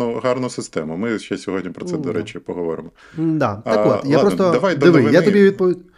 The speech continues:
Speaker 2: відповідаю тобі дуже просто на твоє, на твоє, значить, е, запитання. Значить, диви.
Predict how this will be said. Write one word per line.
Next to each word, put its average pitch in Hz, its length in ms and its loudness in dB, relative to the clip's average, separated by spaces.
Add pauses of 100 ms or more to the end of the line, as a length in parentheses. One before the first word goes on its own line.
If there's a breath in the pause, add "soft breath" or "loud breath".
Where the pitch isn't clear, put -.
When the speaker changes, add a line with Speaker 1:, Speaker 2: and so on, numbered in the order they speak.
(280 soft breath)
Speaker 2:
відповідаю 165 540 2
тобі 135 200 -4
дуже 135 220 -4
просто 147 280 -6
на 113 60 -6
твоє, 120 320 -6
на 120 120 -10
твоє, 117 280 -8
значить, - 360 -18
е, 107 160 -12
запитання. - 460 -18
Значить, 131 220 -12
диви. 123 160 -6